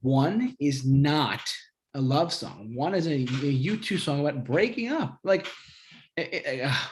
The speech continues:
trying to think of the words. Like, um,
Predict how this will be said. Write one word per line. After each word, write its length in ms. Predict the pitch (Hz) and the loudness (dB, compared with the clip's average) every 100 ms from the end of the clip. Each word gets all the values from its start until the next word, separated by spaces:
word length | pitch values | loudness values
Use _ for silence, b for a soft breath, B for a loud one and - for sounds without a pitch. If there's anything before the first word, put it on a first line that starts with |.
| - | -8
trying 280 | 147 139 135 | -6 -4 -2
to 120 | 139 | -4
think 240 | 135 139 | -2 0
of 60 | 131 | 0
the 40 | 123 | -2
words. 360 | 120 110 - _ _ _ _ - | -4 -4 -10 _ _ _ _ -4
Like, 180 | 135 131 | -2 2
um, 540 | 131 123 123 117 113 | 2 2 0 -4 -8